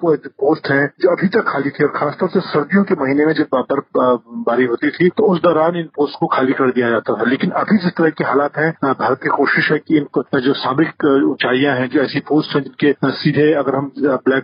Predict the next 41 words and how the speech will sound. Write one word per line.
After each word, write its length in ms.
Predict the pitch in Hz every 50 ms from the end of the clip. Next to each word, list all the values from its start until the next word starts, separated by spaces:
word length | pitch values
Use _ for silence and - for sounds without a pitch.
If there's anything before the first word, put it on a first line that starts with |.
| - -
टॉप 220 | 143 139 139 - - -
या 100 | 135 131
फिर 240 | 120 - 135 120 104
हेलमेट 300 | 104 120 127 139 139 135 -
टॉप 160 | 139 131 - -
की 60 | 143 -
बात 180 | 123 127 123 -
करें, 280 | - 120 123 135 127 -
या 320 | 127 117 135 135 143 143 139
त्रिशूल 400 | - - - - - 156 151 -
के 60 | 160
आसपास 380 | 143 131 - - 143 139 - -
के 60 | 160
और 200 | 160 151 165 180
इलाकों 340 | 170 160 143 135 - - - -
की 60 | - 135
बात 160 | 123 123 -
करें, 180 | - 143 135 131
जिनसे 280 | - 127 123 - - 135
सीधे, 400 | - - 151 147 - 147 156 139
अ, 400 | - _ - 135 131 131 131 127 117 95 98 110 117 104 101 - 127 123 - 135
जो, 80 | 135
अ, 480 | 131 - - 135 123 123 123 120 117 - _ - -
चीन 380 | - - - - - 143 139
से 120 | - - 139
लगा 240 | 131 127 117 131 123
मोल्डो 340 | 127 127 127 131 135 - 160
का 140 | 156 160 139
इलाका 300 | 123 120 120 117 - 120
है, 100 | 117 123
वो 400 | 117 - - - 123 131 165 190
दिखाई 280 | - - - - 123
देता 440 | 127 - 123 117 - 123 107 110 120
है, 60 | 120
अ, 360 | 110 - - 151 143 127 123 123 - -
तो 60 | 170
उन 220 | - 208 220 226
इलाकों, 760 | 208 185 170 170 - 180 170 180 165 165 160 127 123 - 175
ऐसी 180 | 151 - - 170
पोस्ट 280 | - 143 151 139 - -
पर 220 | 165 156 143